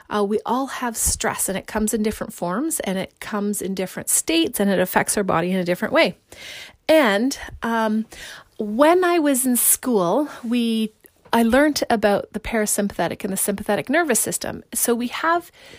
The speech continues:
these two different nervous systems, and one is all about resting and digesting, and that's called the parasympathetic system. And the other one is called fight and flight. Now,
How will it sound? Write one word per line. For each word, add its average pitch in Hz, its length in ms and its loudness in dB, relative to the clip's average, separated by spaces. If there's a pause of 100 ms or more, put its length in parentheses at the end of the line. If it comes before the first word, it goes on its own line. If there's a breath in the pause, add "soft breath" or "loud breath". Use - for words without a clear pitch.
(120)
these - 240 -2
two - 260 6
different 262 480 2
nervous 214 380 2
systems, 226 600 -2
and 214 200 2
one 302 300 6
is 185 320 0
all 240 300 6
about 214 260 2
resting 196 420 0
and 196 120 -2
digesting, - 600 -6
and 185 80 -4
that's 196 160 -4
called 208 220 -4
the 202 60 -6
parasympathetic - 680 -6
system. - 460 -4 (480 loud breath)
And 208 140 0
the 240 120 0
other 339 240 4
one 220 380 2
is 208 160 -2
called 190 280 -6
fight - 340 -4
and 202 120 -6
flight. - 480 -2 (380 loud breath)
Now, 226 440 2